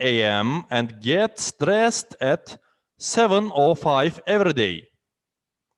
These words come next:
Ne diyor burada? Jessica wakes, wakes up, uyanır. Saat kaçta uyanıyor?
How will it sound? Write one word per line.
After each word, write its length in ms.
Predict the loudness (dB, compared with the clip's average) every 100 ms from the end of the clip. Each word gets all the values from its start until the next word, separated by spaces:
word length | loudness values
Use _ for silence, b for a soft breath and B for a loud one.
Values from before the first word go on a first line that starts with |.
| _ -6
Ne 140 | 0
diyor 200 | 2 2
burada? 520 | 2 0 0 0 -2 -4
Jessica 600 | -2 -2 -2 0 2 4 2
wakes, 520 | 2 0 0 -4 -10
wakes 480 | -12 0 0 0 -2
up, 400 | -2 -2 -4 -20 _ _ -2
uyanır. 680 | 0 2 0 -2 -6 -20 _ _ _ _ _ _ _ _ _ _ _ _ _ _ _ _ _ -20
Saat 380 | -4 -2 -2
kaçta 480 | -2 -2 -2 0 2
uyanıyor? 580 | 4 2 2 0 2